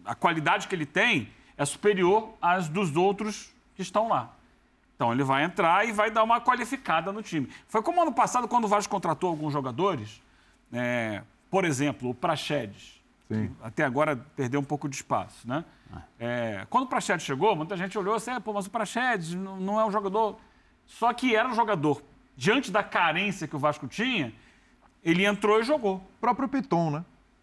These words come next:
Speaker 1: O Piton foi uma contratação de início de ano,
Speaker 2: É.
Speaker 1: foi, a-, aliás, um investimento, né, do,
Speaker 2: Mas que também
Speaker 1: do
Speaker 2: se torceu o
Speaker 1: Sebastião
Speaker 2: nariz, o, mais
Speaker 1: Só,
Speaker 2: uma vez, uma relação
Speaker 1: só
Speaker 2: com o
Speaker 1: que ele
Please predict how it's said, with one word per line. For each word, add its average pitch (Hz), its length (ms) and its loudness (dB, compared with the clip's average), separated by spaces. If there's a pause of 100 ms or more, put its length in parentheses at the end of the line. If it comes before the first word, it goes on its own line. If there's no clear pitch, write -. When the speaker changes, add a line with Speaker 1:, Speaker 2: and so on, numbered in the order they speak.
(360)
Speaker 1:
O 285 100 -12
Piton 330 320 2
foi 339 160 0
uma 294 100 2
contratação 269 460 0
de 240 120 0
início 262 320 0
de 262 120 0
ano, 240 480 2
Speaker 2:
É. - 20 -4
Speaker 1:
foi, 196 140 0
a-, 165 240 0 (240)
aliás, 160 540 2
um 190 60 -2
investimento, 180 760 -2
né, 147 120 0
do, 135 120 0
Speaker 2:
Mas 143 200 4
que 170 120 2
também 160 280 0
Speaker 1:
do 170 40 0
Speaker 2:
se 160 80 -4
torceu 170 260 0
o 156 40 0
Speaker 1:
Sebastião 165 260 4
Speaker 2:
nariz, 214 560 2
o, 131 500 0
mais 156 260 2
Speaker 1:
Só, 208 60 0
Speaker 2:
uma 180 140 4
vez, 165 140 2
uma 151 120 2
relação 143 300 2
Speaker 1:
só - 80 6
Speaker 2:
com 156 60 0
o 139 40 -2
Speaker 1:
que - 80 0
ele - 60 4